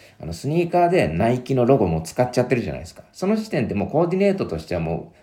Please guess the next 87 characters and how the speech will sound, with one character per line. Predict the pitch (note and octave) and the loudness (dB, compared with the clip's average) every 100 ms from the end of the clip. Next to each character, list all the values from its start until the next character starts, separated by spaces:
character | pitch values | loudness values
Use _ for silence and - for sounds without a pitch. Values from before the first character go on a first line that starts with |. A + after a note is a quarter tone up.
| - | -2
う、 | C3 | 2
ロ | D3 | 4
ゴ | F#3 E3+ | 4 4
が | - | 2
入 | F3+ | 2
っ | F3 | 0
て | - | 0
る | E2 | 0
も | F2 | 0
の | E2+ | -2
は | |
も | E2+ G2 D#2+ | 0 -2 -2
う | - - - _ _ _ _ | -6 -16 -20 _ _ _ _
ダ | A#2+ | 4
メ | D#3 | 4
な | E3+ E2 | 4 0
ん | |
で | - | -4
す | - | -12
よ、 | F2 | -12
本 | F2+ E2 | -8 -8
当 | D2+ | -10
に。 | C#2+ - _ | -14 -18 _
使 | - F#2 | -12 -12
っ | - | -10
ち | - | -6
ゃ。 | C#2+ - _ _ - | -6 -8 _ _ -6
ぼ-、 | C#3+ - _ _ - - | -6 -6 _ _ -20 -12
僕 | E3 - | -10 -6
と | F2 | -4
い | |
う | |
か | - | 0
私 | F2 F#2 | -2 -2
の、 | F2 F2+ - - - - - - - - | -4 -6 -8 -18 -18 -20 -20 -20 -20 -10
あ | E2 | -4
の、 | D#2 C#2+ - _ _ - - | -4 -4 -10 _ _ -20 -6
考 | A2 G2 | 0 2
え | F#2 F2+ | 0 0
方 | F2 F2+ | -2 -4
で | D2 | -4
言 | - | -8
う | |
と、 | - C#2+ - | -8 -10 -6
う | |
ん、 | F2 E2+ E2 | -4 -4 -4
な | - G#2 | -4 -4
ん | |
か | E2+ | -2
ご | F#2+ | -2
ち | - | 2
ゃ | A#3+ | 0
っ | A#3 | 0
と | - | -2
す | - | 0
る | F#2 | -2
し、 | F2+ - E3+ | -2 -4 -4
な | A2+ G#3 | -2 -4
ん-、 | - | -4
何 | C3 G#3+ | -6 -6
個 | - A#2 | 0 2
ロ | |
ゴ | F#2 | 2
入 | G2 | 2
っ | G2 | 0
て | - | -4
ん | D#2 | -4
の | D#2 | -4
み | D#2+ | -6
た | D#2+ | -8
い | |
な。 | F#2 - | -10 -12
な | - | -12
ん | F2 | -10
か | |
三 | F#2 - G2 F#2+ | -10 -6 -4 -4
万 | F#2 | -6
だ、 | E2 - | -8 -10
な | A#2+ | -12
ん | F#2 | -10
か | - | -12
こ | - - A#2+ - - _ | -14 -16 -16 -18 -20 _
う、 | F2+ | -8
う | |
ん、 | F2+ | -8
三 | - F2+ | -8 -10
万 | F2+ F#2+ | -8 -10